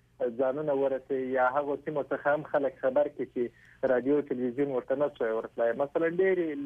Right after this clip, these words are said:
لرې سیمې دي چې هلته د خبریال ورتګ مشکل ده. هلته خبریال نه شي کولی چې ورشي او د یوه پېښې ته ورکړي، یوه پېښه راواخلي. خو یو عادي سړی چې په جیب کې ګرځنده ټلیفون لري، یوه ساده کا-،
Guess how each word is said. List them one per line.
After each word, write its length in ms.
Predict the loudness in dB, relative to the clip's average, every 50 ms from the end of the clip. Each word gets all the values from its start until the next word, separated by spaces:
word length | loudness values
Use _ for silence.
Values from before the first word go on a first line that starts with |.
| -2 0
لرې 260 | 0 0 0 0 -4 -6 -8 -8
سیمې 220 | -6 -6 -4 -4 -4
دي 80 | -4 -2
چې 100 | 2 2
هلته 260 | 2 2 0 -2 -4
د 60 | -4
خبریال 480 | -2 0 0 2 2 2 2 2 2 0
ورتګ 320 | -2 -4 -4 -4 -4 -4 -4
مشکل 480 | -8 -10 -10 -4 -2 -2 0 0 0
ده. 160 | -2 -2 -2
هلته 200 | -4 -4 -4 -4
خبریال 460 | -2 0 0 2 2 2 2 2 2 0
نه 80 | -4
شي 160 | -6 -6 _
کولی 220 | -2 -2 -2 -2 -4
چې 120 | -4 -2
ورشي 340 | -2 -2 -2 -2 -2 0 0
او 120 | 0 0
د 160 | -2 -4 -6 -6 -8 _ _ _ _ _ 0
یوه 480 | 2 4 4 6 6 4 4 2 2 -2 -2 -2
پېښې 300 | -2 -2 -2 -4 -8 -8 -4
ته 80 | 0 2
ورکړي، 340 | 2 2 2 2 0 -4 -4
یوه 260 | -2 0 0 0 0 -2 -4
پېښه 180 | -4 -4 -4
راواخلي. 640 | -4 -2 -2 -2 0 0 -2 -2 -4 -6 -10 -10 -10 -12 _ -20 -20 -20 -20 -6
خو 300 | 0 2 4 4 4 4
یو 200 | 4 4 4 2
عادي 180 | 2 0 -4
سړی 300 | -6 -6 -6 -6 -6 -6
چې 100 | -6 -8 _
په 80 | -10 -8
جیب 200 | -8 -8 -10 -10 -10
کې 120 | -8 -8
ګرځنده 340 | -8 -8 -8 -10 -10 -12 -10 -10
ټلیفون 300 | -10 -12 -10 -10 -10 -8
لري، 200 | -8 -6 -6 -6
یوه 200 | -4 -4 -6 -4 -4
ساده 220 | -4 -4 -2 -4 -4
کا-، 260 | -4 -8 -10 -10